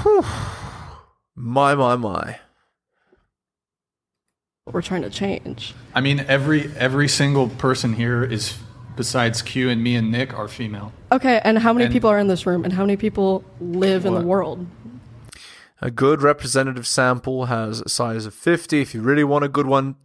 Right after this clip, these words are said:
Speaker 1: five hundred. Take a random sample of five hundred human beings, five hundred human women. Four hundred ninety-nine will look a certain way, more or less. One will look different.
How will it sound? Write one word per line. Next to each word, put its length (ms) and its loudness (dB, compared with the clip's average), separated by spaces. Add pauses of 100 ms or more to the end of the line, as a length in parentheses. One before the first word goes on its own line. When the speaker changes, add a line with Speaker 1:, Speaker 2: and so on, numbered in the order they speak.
(180)
Speaker 1:
five 280 -2
hundred. 480 0 (1500)
Take 360 0 (220)
a 100 2
random 600 0 (140)
sample 500 0
of 80 -6
five 300 2
hundred 300 -2
human 260 -6
beings, 920 -6
five 220 2
hundred 300 -2
human 220 -6
women. 440 -8 (1300)
Four 320 2
hundred 320 0
ninety-nine 560 -2
will 80 -10
look 160 -8
a 40 -4
certain 280 -4
way, 320 -10 (420)
more 300 4
or 40 -2
less. 520 -4 (420)
One 380 0
will 120 -6
look 220 -6
different. 380 -6